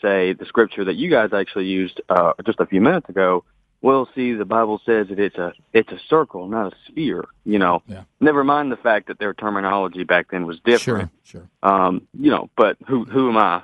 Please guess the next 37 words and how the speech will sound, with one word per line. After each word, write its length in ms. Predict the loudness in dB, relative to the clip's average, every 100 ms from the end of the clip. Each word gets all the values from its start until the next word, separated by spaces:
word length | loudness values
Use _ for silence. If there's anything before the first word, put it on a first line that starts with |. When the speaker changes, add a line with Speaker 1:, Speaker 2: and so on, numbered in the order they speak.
| -8
Speaker 1:
you 80 | -8
know, 120 | -6
to 60 | -4
say 140 | 0 2
that? 260 | 4 2
Speaker 2:
No, 160 | 2 2
I've, 220 | 2 2
I've 160 | 0 0
heard 180 | 0 0
the 40 |
Speaker 1:
But 80 | 2
Speaker 2:
thing. 180 | 2 2
I've 120 | 0
heard 160 | 0 0
the 80 | 0
thing. 220 | 0 0
It's 120 | -2
a 60 | -6
plate, 340 | -2 0 0
but 80 | -2
what 180 | 0 2
I 80 | 2
think 240 | 0 -2
is 180 | -2 -6
a 40 |
s-, 140 | -8 -10 -12
a 40 |
sphere 380 | -12 -6 -2 0
is 120 | 0
actually 340 | -4 -6 -6 -4
a 80 | -2
dome 540 | -2 0 2 2 0 _ _ _ -4
over 160 | -2 -2
the 80 |
top 260 | 0 0 0
of 180 | 0 -2
it. 120 | -4